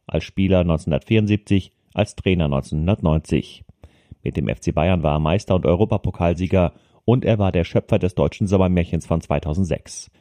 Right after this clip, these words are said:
Wer ihm im Nachhinein nochmal als Menschen etwas näher kennenlernen will, dem sei der lesenswerte, sehr persönliche Nachruf empfohlen, den Raimund Hinko,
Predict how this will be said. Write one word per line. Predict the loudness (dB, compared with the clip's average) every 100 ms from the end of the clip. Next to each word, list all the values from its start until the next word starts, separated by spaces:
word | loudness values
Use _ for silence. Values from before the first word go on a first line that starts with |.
| _ _
Wer | -6 -2
ihm | -2
im | 0
Nachhinein | 0 0 0 2 2
nochmal | 0 0 -2
als | -2 -4
Menschen | -2 -2 -2 -2
etwas | -2 -4
näher | 0 0
kennenlernen | 0 0 2 2 2
will, | 2 2 -2 _ _ -4
dem | -2 0
sei | 0 0
der | 0
lesenswerte, | 0 0 0 0 2 2 2
sehr | 2 2
persönliche | 2 2 2 2 2
Nachruf | 2 2 0 0
empfohlen, | -2 0 2 2 0 _ _
den | -4
Raimund | -2 0 0 -2
Hinko, | 0 0 2 2